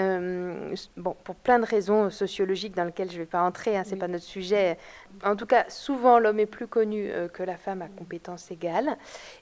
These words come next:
Speaker 1: Et comme, euh, dans un lieu qui accueille du public, on a aussi besoin, pour faire venir ce public, de pouvoir parler au public de gens qui, dont ils ont déjà entendu parler une fois
Speaker 2: Oui.
Speaker 1: ou quoi,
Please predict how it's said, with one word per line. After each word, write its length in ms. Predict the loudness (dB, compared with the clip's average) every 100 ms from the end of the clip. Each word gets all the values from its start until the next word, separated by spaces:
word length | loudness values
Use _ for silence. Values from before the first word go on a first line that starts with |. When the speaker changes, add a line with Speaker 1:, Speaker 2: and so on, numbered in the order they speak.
| -2
Speaker 1:
Et 100 | -2
comme, 380 | 4 6 6 4
euh, 120 | 2
dans 300 | 2 2 2
un 120 | 0
lieu 200 | 0 -2
qui 160 | 0 2
accueille 220 | 2 0
du 100 | -4
public, 540 | -10 -8 -6 -6 -10 -4
on 160 | 0
a 80 | 2
aussi 240 | 2 0 -6
besoin, 640 | -4 -2 4 6 6 4
pour 120 | 0 2
faire 200 | 4 6
venir 280 | 4 2
ce 120 | 0 -4
public, 520 | -4 -8 -8 -8 -16 -20 -20 -12
de 100 | -4
pouvoir 380 | -4 0 0 4
parler 360 | 8 8 8 4
au 80 | 2
public 380 | -2 -8 -6
de 120 | 0 2
gens 200 | 4 2
qui, 380 | -2 -10 -10
dont 200 | -4 -2
ils 200 | -2 0
ont 80 | 0
déjà 280 | 2 2 4
entendu 280 | 2 0 0
parler 260 | 0 0
une 140 | -6 -6
fois 480 | 4 8 8 10 8
Speaker 2:
Oui. 80 |
Speaker 1:
ou 20 | 6
quoi, 220 | 2